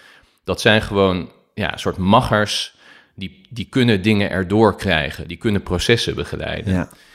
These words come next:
Speaker 1: Dus die komen ergens, eh, op zo'n departement, die bekijken eens even, nou, wat moet er hier doorheen?
Speaker 2: Ja. Dus of het nou, eh, een nieuwe afsplitsing van de A negen is, of,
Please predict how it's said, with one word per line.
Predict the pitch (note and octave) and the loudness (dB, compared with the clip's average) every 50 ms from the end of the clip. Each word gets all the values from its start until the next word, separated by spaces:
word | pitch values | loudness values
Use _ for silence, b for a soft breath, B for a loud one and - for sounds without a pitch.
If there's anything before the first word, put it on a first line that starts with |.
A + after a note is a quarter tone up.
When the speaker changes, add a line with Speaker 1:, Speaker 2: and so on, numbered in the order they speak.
| b b | b b
Speaker 1:
Dus | - F2 - | -16 -16 -14
die | - G2+ F#2 - _ _ | -12 -12 -14 -14 _ _
komen | - A#2+ A2+ A2 G2+ F#2 F2 - | 4 6 6 6 6 4 0 0
ergens, | - E2 D#2+ - - C#2+ - - - _ - | -2 -2 -2 -4 -6 -10 -10 -12 -16 _ -12
eh, | - D2 D2 - | -10 -10 -8 -8
op | - - | -8 -8
zo'n | - - D#2+ D#2+ | -6 -4 -2 0
departement, | C#2+ C#2 - C#2+ C#2 D2 - A2+ C3+ D3 D#3 E3+ D#3+ - - - _ _ _ _ _ _ _ _ _ _ _ _ _ _ _ _ _ _ _ - - | -2 -2 -2 -2 -4 -2 2 2 4 4 2 0 -2 -8 -12 -20 _ _ _ _ _ _ _ _ _ _ _ _ _ _ _ _ _ _ _ -20 -12
die | - A2 G#2 | -6 -4 -4
bekijken | F#2+ G#2 - A2 G2 F#2+ F#2+ - | -2 0 4 4 4 4 4 0
eens | G2 F2 | -2 -2
even, | G2 F2+ F2 F2 D#2+ - F#2 | 0 0 0 0 0 -2 -2
nou, | G#2 F2+ E2 E2 | -2 0 0 0
wat | F2+ F2+ - | -2 -2 -2
moet | G2 F2 - | -4 -6 -6
er | G2 | -4
hier | F#2 F#2+ A2 B2+ C3 | -2 0 2 2 2
doorheen? | C3+ C3+ B2+ B2 B2 A#2 | 2 2 2 2 2 2
Speaker 2:
Ja. | A2+ A#2 G#2 - - B B B B B B B - | 2 2 0 -2 -4 B B B B B B B -8
Dus | A2+ A2 | -4 -2
of | A#2+ A#2 G#2 | -2 -2 -2
het | A2+ A2+ | -2 0
nou, | A2+ A2 G#2+ G#2 G#2+ G#2 F2+ - - | 2 4 4 6 4 4 2 2 0
eh, | G2+ G#2 G#2 - | 0 0 0 0
een | - G2 G#2 | 0 0 2
nieuwe | G#2+ A2 A2 G#2+ | 2 2 2 2
afsplitsing | C#2 E2 G2+ - - - G#2+ G2+ - - A2 G#2 - | 0 0 -2 -4 -2 -2 -2 -2 -2 -4 -8 -8 -4
van | - G#2+ G#2 | -2 0 2
de | F#2+ | 2
A | - F2+ G2 G2 | 4 4 4 4
negen | G2+ G#2 G#2 G#2+ A2 A2 - - F#2+ | 4 4 4 4 2 2 0 -4 -4
is, | - E2 F#2 F2+ - - | -2 -2 -2 -2 -2 -6
of, | - - F2 F#2 - | -6 -6 -6 -6 -8